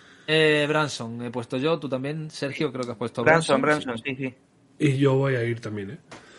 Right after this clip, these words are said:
Speaker 3: <coughs> Yo también voy a ir con, con Jalen Branson. Y <laughs> mira, Nico intenta intoxicar la opinión del resto. Bueno, hay que jugar un poquito ahí tus cartas. M V P, jugador de la semana.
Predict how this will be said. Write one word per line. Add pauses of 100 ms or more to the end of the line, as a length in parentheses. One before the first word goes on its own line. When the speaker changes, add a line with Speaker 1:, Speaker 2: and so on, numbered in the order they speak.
(800)
Speaker 3:
<coughs>
Yo
también
voy
a
ir
con, (680)
con
Jalen
Branson. (760)
Y (180)
<laughs>
mira,
Nico
intenta
intoxicar
la
opinión
del
resto. (280)
Bueno,
hay
que
jugar
un
poquito
ahí
tus
cartas. (440)
M (100)
V
P, (140)
jugador
de
la
semana.